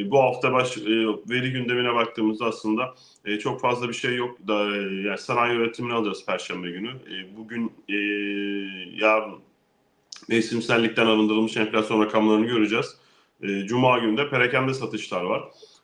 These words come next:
E, sanayideki zaten sonuçlar zayıf. E, perakende tarafında da tam aksine, e, hizmet tarafı, o tarafta, perakende tarafta, e, son dönemde bir yavaşlama olmasına rağmen oradaki fiyatlama gücü hala iyi. Yani enflasyonun katı olduğu taraf zaten o taraf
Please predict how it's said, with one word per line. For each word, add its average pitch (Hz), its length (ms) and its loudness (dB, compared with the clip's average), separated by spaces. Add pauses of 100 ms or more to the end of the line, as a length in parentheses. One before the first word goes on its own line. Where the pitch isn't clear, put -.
E, 110 120 0
sanayideki 139 1120 0
zaten 135 380 2
sonuçlar 131 520 -2
zayıf. 123 380 0
E, 101 140 -4
perakende 120 480 -4
tarafında 104 400 -10
da 139 100 -8
tam 123 180 -4
aksine, 101 360 -10 (560)
e, 95 60 -8 (580)
hizmet 123 420 -4
tarafı, 110 320 -4
o 113 140 -4
tarafta, 110 540 -2
perakende 110 500 -4
tarafta, 110 480 -6 (420)
e, 101 80 -6
son 120 240 -2
dönemde 117 300 0
bir 117 60 0
yavaşlama 113 420 0
olmasına 113 420 -2
rağmen 104 240 0
oradaki 110 440 0
fiyatlama 113 460 -2
gücü 107 200 -4
hala 113 360 0
iyi. 104 300 -14
Yani 90 220 -10
enflasyonun 101 680 -6
katı 107 300 -8
olduğu 101 320 -2
taraf 101 260 -6
zaten 101 280 -8
o 98 120 -14
taraf 85 240 -12